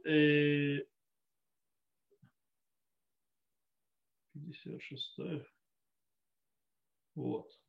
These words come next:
«Так сказал Господь: храните правосудие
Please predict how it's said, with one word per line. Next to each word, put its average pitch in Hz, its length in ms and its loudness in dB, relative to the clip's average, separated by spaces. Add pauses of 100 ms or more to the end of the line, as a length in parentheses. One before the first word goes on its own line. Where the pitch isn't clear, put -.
(420)
«Так 311 280 12
сказал 202 800 10
Господь: - 680 2 (920)
храните 359 1160 10
правосудие 269 1160 6